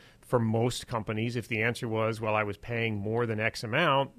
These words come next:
the, the thought was, "Well, I know there's this minimum tax provision out there, but I'm not really gonna have to worry about it because I pay a significant amount of foreign tax every year." Um, so that, that when I, what I would come back to as I think about where we sit today in terms of the regulatory process, you mentioned that proposed regs have come out.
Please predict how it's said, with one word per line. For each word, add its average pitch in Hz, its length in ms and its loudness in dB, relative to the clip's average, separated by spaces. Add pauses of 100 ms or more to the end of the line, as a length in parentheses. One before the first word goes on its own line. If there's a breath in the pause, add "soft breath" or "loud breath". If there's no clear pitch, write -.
(160)
the, 113 260 0
the 113 120 -12
thought 123 300 2
was, 113 180 0
"Well, 131 400 6
I 127 100 -2
know 139 140 4
there's 139 180 2
this 127 160 -2
minimum 143 300 4
tax 120 260 2
provision 120 340 -2
out 120 140 2
there, 117 140 2
but 120 100 4
I'm 120 80 2
not 123 180 2
really 127 200 2
gonna 117 100 0
have 117 80 -4
to 120 100 -4
worry 165 300 6
about 107 260 0
it 120 120 -6
because 117 200 -4
I 110 100 0
pay 165 320 2
a 117 60 2
significant 110 480 -6
amount 98 200 -4
of - 40 -10
foreign 101 220 -8
tax 190 340 -2
every 104 220 -6
year." 95 240 -6 (540 loud breath)
Um, 117 260 2 (340 soft breath)
so - 140 2
that, 180 300 2
that 165 160 6
when 156 100 6
I, 165 140 4
what 151 160 4
I 180 100 6
would 226 160 2
come 135 180 0
back 123 260 4
to 131 140 -2
as 117 80 -2
I 117 60 -2
think 117 220 -2
about 110 320 -2
where 127 200 0
we 113 120 -2
sit - 320 -10
today 135 520 4
in 113 100 0
terms 110 260 -6
of 110 40 -12
the 107 60 -6
regulatory 123 540 0
process, 107 440 -6
you 131 80 0
mentioned 127 340 2
that 113 120 -2
proposed 117 380 -4
regs 113 320 0
have 110 120 -10
come 113 220 -4
out. 117 320 4